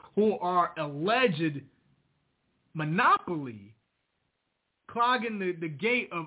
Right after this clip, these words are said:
other companies who are there trying to compete for market share, this is the pushback, and this is where, how or why we are where we are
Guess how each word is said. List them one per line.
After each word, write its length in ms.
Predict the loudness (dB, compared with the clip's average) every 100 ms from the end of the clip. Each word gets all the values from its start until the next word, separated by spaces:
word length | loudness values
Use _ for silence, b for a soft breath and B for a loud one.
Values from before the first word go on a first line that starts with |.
| -4
other 220 | -4 -4
companies 420 | -6 -4 0 -2 0
who 220 | -2 0
are 140 | -2
there 280 | -2 -2 -2 -6 -6
trying 180 | -4 -4
to 60 |
compete 420 | -6 -10 -6 -8 -6
for 120 | -6
market 420 | 0 2 2 -4 -10 -8
share, 440 | -4 -4 -4 -14 -20 b b b b -2
this 140 | -2
is 160 | 0 -2
the 60 | -2
pushback, 640 | 4 4 4 2 2 2
and 120 | 2
this 120 | 0 0
is 80 | -4 -2
where, 300 | 2 2 2 -4 -14
how 440 | 2 4 6 4 0
or 140 | -2
why 280 | 2 4 4
we 220 | 2 2
are 240 | 6 6
where 220 | 6 2 2
we 200 | 4 4
are 380 | 6 4 0